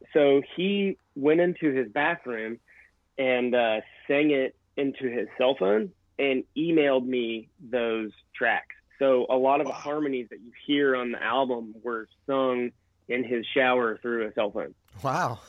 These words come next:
Speaker 3: <laughs> That's
Speaker 2: That is
Speaker 1: Yeah.
Speaker 2: amazing.
Speaker 3: beauty of technology
Speaker 1: Dude,
Speaker 3: right
Speaker 1: it's
Speaker 3: there.
Speaker 1: technology.
Speaker 3: Yeah.
Speaker 1: I know, man.
Speaker 2: It's
Speaker 1: Like
Speaker 2: like that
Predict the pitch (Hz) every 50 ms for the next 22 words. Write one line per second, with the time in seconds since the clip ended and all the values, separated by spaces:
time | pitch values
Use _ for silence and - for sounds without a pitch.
0 | - _ _ _ _ _ _ _ _ _ _ _ _ _ _ _ _ - - -
1 | - - - 202 254 294 262 208 170 139 135 135 131 123 - 156 127 - - _
2 | _ _ _ - - - - - - - - 147 147 151 156 139 - 180 156 -
3 | 156 139 147 185 214 151 139 127 135 135 139 143 - - 160 175 156 165 165 -
4 | - 160 156 151 185 220 208 147 135 - _ - 117 120 147 143 139 135 139 151
5 | 143 131 123 127 127 127 127 127 127 131 - 196 190 - - 202 196 - - 196
6 | 196